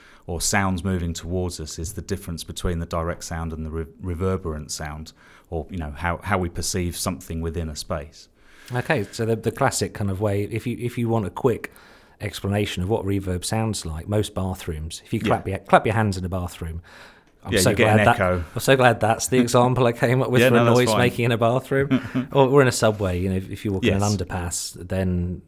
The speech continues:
Speaker 2: um, or underpass if you're in Suffolk. <laughs>
Speaker 1: Or in England.
Speaker 2: In England, yes, yeah. Um, eh, so, so the, so the room, or is it, so you're kinda, it's controlling the environment, I guess, as much as anything else, isn't it?
Speaker 1: Definitely.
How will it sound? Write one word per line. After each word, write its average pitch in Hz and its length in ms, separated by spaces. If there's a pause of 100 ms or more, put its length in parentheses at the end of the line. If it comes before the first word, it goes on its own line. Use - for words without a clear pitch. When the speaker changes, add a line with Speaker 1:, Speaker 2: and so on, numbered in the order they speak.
(120)
Speaker 2:
um, 82 260
or 82 100
underpass 85 540
if 87 100
you're 82 140
in 85 80
Suffolk. - 500
<laughs> - 60 (800)
Speaker 1:
Or 120 160
in 110 60
England. 104 480
Speaker 2:
In 135 160
England, 135 400
yes, 139 360
yeah. 135 300 (440)
Um, 139 460 (240)
eh, 147 160
so, 131 240
so 151 200
the, 143 220
so 139 120
the 131 100
room, 113 320
or 120 160
is 135 300
it, 127 80
so - 100
you're 151 140
kinda, 160 360
it's - 140
controlling 175 540
the 143 80
environment, 131 560
I 90 80
guess, 87 240
as 85 100
much 92 220
as 85 80
anything 87 320
else, 82 260
isn't 98 240
it? 82 160
Speaker 1:
Definitely. 85 540